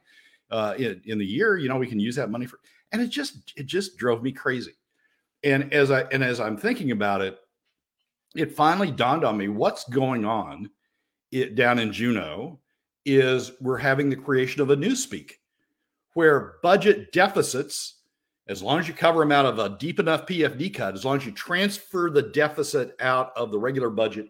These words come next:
into the P F D by cutting the B-, the P F D, where deficits become surpluses. And it, and it took me back to, you know, I,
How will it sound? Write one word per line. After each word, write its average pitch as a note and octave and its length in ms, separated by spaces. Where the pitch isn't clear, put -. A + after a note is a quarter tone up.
into D3+ 220
the C#3 140
P B2+ 200
F A#2+ 140
D A2 320
by C#3+ 140
cutting B2 300
the G#2+ 80
B-, G#2+ 240
the G2+ 120
P A2+ 180
F - 80
D, G2 260
where D3 160
deficits D#3+ 600
become D3+ 320
surpluses. - 760
And E3 160
it, D#3+ 180
and D3+ 160
it D3 140
took A#3+ 200
me D#3 140
back B2+ 460
to, A#2 420
you A2+ 80
know, F2+ 300
I, A#2 140